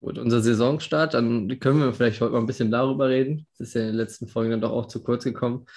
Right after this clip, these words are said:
Ähm, tatsächlich waren wir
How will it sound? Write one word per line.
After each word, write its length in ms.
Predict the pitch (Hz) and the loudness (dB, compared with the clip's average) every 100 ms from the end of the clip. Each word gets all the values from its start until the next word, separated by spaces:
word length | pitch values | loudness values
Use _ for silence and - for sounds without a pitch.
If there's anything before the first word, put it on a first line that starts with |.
| - - _ - | -20 -20 _ 0
Ähm, 560 | 117 113 113 113 110 | 2 4 2 0 -2
tatsächlich 1040 | - 120 - 135 143 135 135 131 - - - _ - | 0 0 2 0 2 4 4 2 -10 -20 -20 _ -20
waren 420 | - 123 117 131 | -2 2 2 2
wir 480 | 123 123 120 - - | 2 2 2 -2 -8